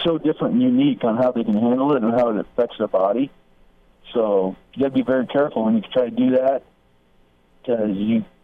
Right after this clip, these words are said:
you can change what your golf swing is, and not for the better. You know, so it's like, he's a case that he can do that. Tiger's another one. Tiger's incredibly flexible, amazingly flexible dude. So sometimes putting that bulk on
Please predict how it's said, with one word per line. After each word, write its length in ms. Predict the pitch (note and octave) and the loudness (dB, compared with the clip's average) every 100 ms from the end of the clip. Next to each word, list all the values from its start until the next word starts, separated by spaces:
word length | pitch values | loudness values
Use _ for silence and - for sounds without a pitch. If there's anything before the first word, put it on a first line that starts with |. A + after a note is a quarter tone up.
| - | -2
you 260 | A2 - A3+ - | 2 2 0 -2
can 220 | - A3+ C#4 | -2 0 0
change 340 | C3+ C3 B2 | 2 2 0
what 160 | A2+ B2+ | 0 0
your 120 | A2+ | 0
golf 220 | G#2+ A2+ - | 0 0 -2
swing 180 | B2+ A2+ | -4 -2
is, 280 | A#2 C#3 G#3+ - - _ _ _ _ - | 0 0 -2 -4 -14 _ _ _ _ -4
and 140 | A2 | 0
not 200 | B2 B2 | 2 0
for 100 | C3 | -2
the 80 | G#2 | -2
better. 380 | G#2 B2 F#3 F#3 - - _ _ _ _ - | 0 0 0 -4 -8 -20 _ _ _ _ -4
You 120 | A2 | 0
know, 320 | A2 A#2 A#2 - | 2 2 0 -2
so 120 | A2+ | -4
it's 140 | A2 - | -2 0
like, 300 | G#2+ G2+ G2 - _ _ _ _ _ _ | 0 0 -2 -12 _ _ _ _ _ _
he's 400 | A#2 A#2 B2 B2 | -2 2 2 0
a 80 | A#2+ | 0
case 320 | D3 C#3+ B2 B2+ | 0 0 -2 -2
that 120 | A#2+ | 0
he 100 | B2+ | 0
can 160 | B2+ A2+ | 0 2
do 180 | C3 B2 | 2 2
that. 300 | F#2 - - | 0 -2 -2
Tiger's 280 | B2+ B2+ B2 | -2 -2 0
another 280 | C3 C#3 B2+ | 0 2 0
one. 160 | F#2 - | -2 -2
Tiger's 280 | C3 B2+ G3+ | -2 -2 -6
incredibly 600 | G3+ - B3 E3+ G#2 G#2 | -8 -4 -2 -2 -4 -4
flexible, 500 | A#2+ A#2 - - F2+ - - | -2 -4 -4 -6 -6 -6 -2
amazingly 640 | A#2+ C3+ C#3+ C3+ A#2 A2 - | 0 2 2 2 0 0 0
flexible 460 | A2+ - - G2+ | -2 -4 -8 -6
dude. 300 | G2 G#2 F#2 - | -2 0 0 0
So 240 | A#2 G#2+ - _ _ _ _ _ _ - | 0 0 -4 _ _ _ _ _ _ -4
sometimes 420 | C#3+ C#3 D3 B2+ - | -2 0 -2 -2 -6
putting 320 | - D3 B2 A#2+ | -4 0 2 2
that 280 | G2+ - - | 0 0 -2
bulk 260 | B2 - | -2 0
on 360 | D#3 E3+ G#3+ | 0 2 0